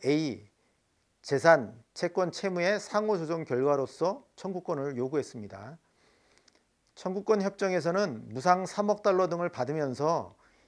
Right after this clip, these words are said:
이 A를 포함해서 모든 청구권이 해결된 것으로 합의했습니다.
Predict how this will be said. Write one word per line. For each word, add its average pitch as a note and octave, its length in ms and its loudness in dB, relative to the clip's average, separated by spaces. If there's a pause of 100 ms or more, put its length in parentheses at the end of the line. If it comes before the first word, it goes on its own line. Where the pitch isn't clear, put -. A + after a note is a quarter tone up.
(140)
이 E3+ 300 -2
A를 F3+ 400 2
포함해서 E3+ 680 -2
모든 D3+ 380 2
청구권이 F3+ 640 -4 (300)
해결된 F3 480 0
것으로 D3+ 440 0
합의했습니다. C#3+ 920 -8